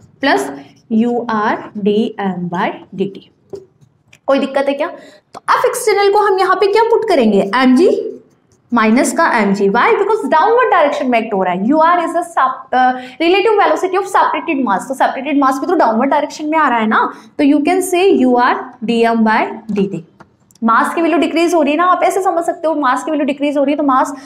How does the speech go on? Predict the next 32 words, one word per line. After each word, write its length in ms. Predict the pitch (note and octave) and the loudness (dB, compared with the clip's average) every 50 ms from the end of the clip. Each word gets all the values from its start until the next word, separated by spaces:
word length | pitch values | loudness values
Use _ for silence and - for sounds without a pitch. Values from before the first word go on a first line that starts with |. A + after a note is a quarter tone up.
| - _ _ - | -20 _ _ -2
किस 200 | F4+ F#4+ F#4 - | -2 -2 0 2
direction 320 | E4+ D#4 C#4+ C#4+ - - D4 | 2 2 2 2 0 0 0
में 80 | C#4 C4 | 0 0
decrease 280 | C#4 C#4 B3 A#3+ A#3 | 0 0 0 0 2
हो 60 | A3+ A3 | 2 2
रहा 80 | G#3+ G#3 | 2 2
है, 80 | A3 | 2
नीचे 200 | B3 C4 - F4 | 0 0 0 -2
की 80 | D#4 F4+ | -2 -2
त-, 160 | - D#4+ - - | -2 -2 -4 -2
नीचे 280 | B3 C#4 D4+ C#4 F4+ F4+ | 0 0 0 0 0 0
की 100 | F4+ E4+ | 0 2
ओर 140 | E4 E4+ C#4 | 2 2 2
decrease 340 | D#4 - C#4+ D4 D4 C#4 | 0 -2 -2 -4 -2 -2
हो 80 | C#4+ C4 | -4 -2
रहा 140 | B3+ C4 C4+ | 0 0 0
है, 60 | C4 | -2
तो 80 | C#4+ C4+ | -2 -4
हमने 180 | B3+ B3 B3 | -2 -2 0
यहाँ 140 | A#3+ G#3 G3+ G#3 | 0 -2 0 -2
पे 60 | A#3 | -4
इसको 320 | A#3 A#3 - B3+ D#4 F4+ - - - - - - | -4 -2 -2 -2 -2 -2 -4 -12 -20 -18 -4 -2
minus 360 | A#3 A3 A3 A3+ B3+ D4+ - - | 0 0 0 0 -2 -2 -2 -2
sign 200 | A#3+ G#3+ G#3+ G#3+ | -2 -2 -2 -4
की 100 | A#3 A3+ | -6 -4
formation 540 | A#3+ A3+ F#3+ F3 F#3 F#3+ G3 - A3 G3 | -2 -2 -2 -2 -4 -6 -6 -4 -6 -4
में 180 | G3 A#3 G#4+ - - - - - - | -4 -4 -4 -6 -8 -20 -14 -4 0
लिया 240 | B3+ C4+ C4+ G#3 G3 | 2 2 4 4 2
है। 200 | F#3+ F#3 F#3 D3+ - - - - _ _ _ _ - | 0 0 -2 -4 -6 -8 -20 -20 _ _ _ _ -2
Target 420 | - F4+ F4+ F#4 F4 G4 G4+ F#4+ F#4 | 2 2 4 4 2 2 0 0 2
क्या 180 | G4 F#4 F4+ F4+ | 2 2 2 2
था, 280 | F#4 - F4 F4 E4+ - | 0 0 2 4 4 4